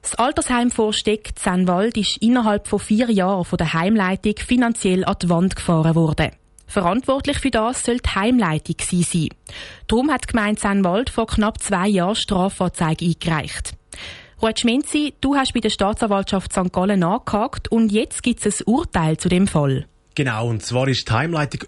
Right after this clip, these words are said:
Speaker 2: unter anderem wegen mehrfacher Urkundenfälschung per Strafbefehl verurteilt worden. Der ehemalige Heimleiter hat eine Geldstrafe von siebenundzwanzigtausend Franken aufgebrummt bekommen, die ehemalige Heimleiter eine Geldstrafe von zweitausendvierhundert Franken.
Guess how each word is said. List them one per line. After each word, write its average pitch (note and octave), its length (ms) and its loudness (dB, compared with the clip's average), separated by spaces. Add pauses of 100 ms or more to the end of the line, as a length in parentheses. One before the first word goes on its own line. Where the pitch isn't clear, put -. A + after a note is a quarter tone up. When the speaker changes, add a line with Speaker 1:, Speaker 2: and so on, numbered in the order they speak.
Speaker 2:
unter G#3 300 2
anderem E3 360 0
wegen B2+ 320 0
mehrfacher B2+ 600 0
Urkundenfälschung C3+ 960 0
per - 100 0
Strafbefehl A#2 720 0
verurteilt B2 800 0
worden. A#2+ 400 2 (420)
Der A2+ 100 2
ehemalige G#2+ 440 2
Heimleiter D3 560 0
hat E3+ 140 0
eine D#3+ 60 0
Geldstrafe D#3+ 580 0
von E3 80 2
siebenundzwanzigtausend A#2+ 1120 0
Franken C#3 540 -2
aufgebrummt C#3+ 480 0
bekommen, C3 460 0 (120)
die F#3 140 -2
ehemalige D3 560 2
Heimleiter C3 580 0
eine A#2+ 80 2
Geldstrafe A2+ 600 -2
von A2+ 100 0
zweitausendvierhundert A#2 1200 0
Franken. A#2 540 0